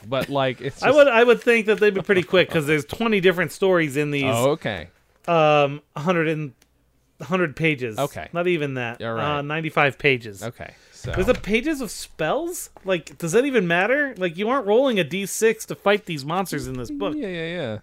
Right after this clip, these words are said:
Speaker 1: That's really
Speaker 2: Okay, let's
Speaker 1: funny.
Speaker 2: see here. Uh,
Speaker 1: Yes.
Speaker 2: pick a spell number between one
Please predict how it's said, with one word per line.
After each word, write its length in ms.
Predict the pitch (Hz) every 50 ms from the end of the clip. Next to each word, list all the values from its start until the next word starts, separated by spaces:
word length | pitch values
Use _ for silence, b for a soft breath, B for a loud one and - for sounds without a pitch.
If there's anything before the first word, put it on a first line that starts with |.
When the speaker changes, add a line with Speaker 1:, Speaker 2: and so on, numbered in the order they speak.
| _ _ -
Speaker 1:
That's 240 | - 113 - -
really 420 | - 85 82 80 95 90 82 78 160
Speaker 2:
Okay, 140 | 147 160 160
let's 240 | 160 175 - -
Speaker 1:
funny. 180 | - 147 135 127
Speaker 2:
see 60 | 113
here. 240 | 120 123 117 123 -
Uh, 240 | - 156 160 160 156 -
Speaker 1:
Yes. 60 | - _
Speaker 2:
pick 240 | - 196 214 220 214
a 100 | - 226
spell 440 | 214 - - _ 208 202 202 202 196
number 260 | 180 185 190 190 196
between 500 | 185 175 180 - - 170 156 147 143 135
one 360 | 131 143 151 165 175 175 180